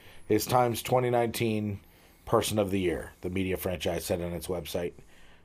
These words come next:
Dear God. Did you hear any, did, did you, did you fr-, did you hear any about this lady? She, uh, she got up at the U N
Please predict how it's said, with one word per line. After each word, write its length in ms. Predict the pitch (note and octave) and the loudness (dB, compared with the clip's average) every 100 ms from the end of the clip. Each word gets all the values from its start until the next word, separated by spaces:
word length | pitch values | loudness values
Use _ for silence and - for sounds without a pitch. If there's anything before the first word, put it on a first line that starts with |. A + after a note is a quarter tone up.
| - | 0
Dear 160 | D#3 | 0
God. 480 | D3 - G2+ G#2 - - - - - - - - - - - - - | 2 2 4 4 2 -8 -20 -20 -20 -20 -20 -20 -20 -20 -20 -20 -4
Did 140 | A#2+ D3+ | 2 4
you 100 | A3 | 6
hear 260 | A#3 A3+ | 8 8
any, 380 | E3 D#3+ G3+ F3 | 8 4 4 0
did, 320 | A#2 C#3+ C#3+ | 0 -2 0
did 160 | A#2+ C3+ | 0 2
you, 300 | E3+ F#3 D3 - - - | 2 0 -2 -10 -20 -4
did 160 | C3 | 0
you 120 | B2 D3 | 2 0
fr-, 240 | - C#3 | 2 -2
did 260 | - A#2+ C3 | 0 0 4
you 80 | |
hear 180 | D3 F#3 | 4 6
any 200 | B2 C3 | 6 4
about 260 | D3+ D3 - | 6 4 4
this 220 | D3+ - | 2 4
lady? 320 | D#3 D#3+ D#3+ - - - - - | 6 6 2 -4 -20 -20 -20 -6
She, 340 | - E3 E3+ | 2 6 8
uh, 240 | C#3+ A#2 A2 | 10 8 6
she 200 | - D3 | 2 4
got 200 | D3+ F3 | 8 8
up 160 | G3 | 8
at 140 | D#3+ C3+ | 6 4
the 80 | A2+ | 2
U 320 | G2 C#3 C3 | 4 4 6
N 360 | C3 C3 B2 | 6 4 0